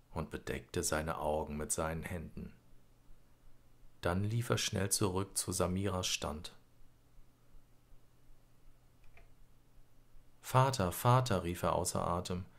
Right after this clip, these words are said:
"es ist schrecklich. Dort hinten lassen die Männer Hähne gegeneinander kämpfen, bis einer umkommt." Nunuke war noch ganz vertieft in dem Gespräch mit Samira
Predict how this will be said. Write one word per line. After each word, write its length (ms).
"es 180
ist 140
schrecklich. 760
Dort 180
hinten 380
lassen 340
die 100
Männer 480
Hähne 340
gegeneinander 680
kämpfen, 560
bis 140
einer 240
umkommt." 640
Nunuke 680
war 100
noch 200
ganz 280
vertieft 640
in 120
dem 160
Gespräch 680
mit 120
Samira 680